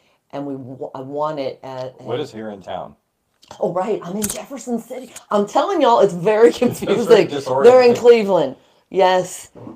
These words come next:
Speaker 1: Oh, my
Speaker 2: She's
Speaker 1: gosh.
Speaker 2: having dreams going, "Okay, I have a doctor's appointment today.
Speaker 1: <laughs>
Speaker 2: Wait, no, that's next week. Wait, what city is that in?"
Speaker 1: It's tr-, it is, it's a little confusing right now.
Speaker 2: Yeah.
Speaker 1: But we bring that to you vulnerably. And,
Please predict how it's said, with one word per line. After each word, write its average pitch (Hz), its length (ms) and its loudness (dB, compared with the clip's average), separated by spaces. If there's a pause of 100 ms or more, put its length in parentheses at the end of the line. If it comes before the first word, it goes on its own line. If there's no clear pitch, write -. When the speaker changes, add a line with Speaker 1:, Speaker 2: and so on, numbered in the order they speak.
(180)
Speaker 1:
Oh, 202 140 0
my 185 120 -2
Speaker 2:
She's 143 80 -4
Speaker 1:
gosh. 127 160 -4
Speaker 2:
having 139 260 -6
dreams 117 380 -14
going, 101 280 -14 (360)
"Okay, 104 280 -14 (380)
I - 60 -8
have 120 100 -8
a 101 40 -12
doctor's 110 340 -8
appointment 87 380 -16
today. 85 260 -16 (140)
Speaker 1:
<laughs> - 360 -6
Speaker 2:
Wait, 127 200 -10 (120)
no, 127 180 -2
that's 127 220 -4
next 113 240 -14
week. 85 180 -20 (220)
Wait, 135 240 -8
what 139 160 -12
city 165 200 -10
is 110 120 -10
that 104 180 -8
in?" 98 140 -14 (760)
Speaker 1:
It's 175 240 -8
tr-, 165 100 -8
it 135 140 -10
is, 131 400 -8
it's - 120 -20
a 135 60 -10
little 135 160 -6
confusing 185 580 -8
right 127 220 -10
now. - 240 -16 (160)
Speaker 2:
Yeah. - 140 -12
Speaker 1:
But 147 140 -2
we 160 80 -2
bring 160 280 -4
that 180 180 -6
to 160 120 -12
you 147 200 -10
vulnerably. 185 840 -6 (600)
And, 143 520 -4